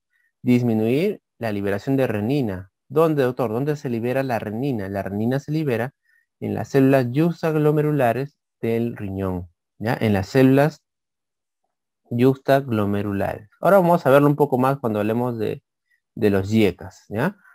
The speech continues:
Pero mira que, como te digo, este, esta propiedad se ha ido descubriendo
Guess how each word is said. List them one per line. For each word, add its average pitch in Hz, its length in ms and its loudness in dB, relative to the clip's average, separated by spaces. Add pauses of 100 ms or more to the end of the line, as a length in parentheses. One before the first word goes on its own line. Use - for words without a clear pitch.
(160)
Pero 117 180 6
mira 214 320 6
que, 180 160 0
como 123 220 2
te 117 80 0
digo, 135 480 2
este, 185 360 -4 (140)
esta 180 240 -6
propiedad 139 540 2
se 139 160 -6
ha - 20 2
ido 139 180 4
descubriendo 107 1000 -2